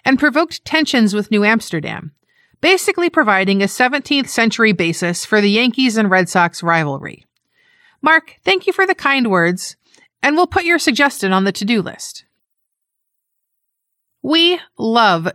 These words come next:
getting listener episode suggestions. If you want to suggest a topic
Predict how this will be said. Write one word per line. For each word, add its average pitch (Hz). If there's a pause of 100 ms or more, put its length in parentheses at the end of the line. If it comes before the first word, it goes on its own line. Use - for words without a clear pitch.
getting 202
listener 226
episode 190
suggestions. - (420)
If 247
you 247
want 359
to 294
suggest 190
a 196
topic 165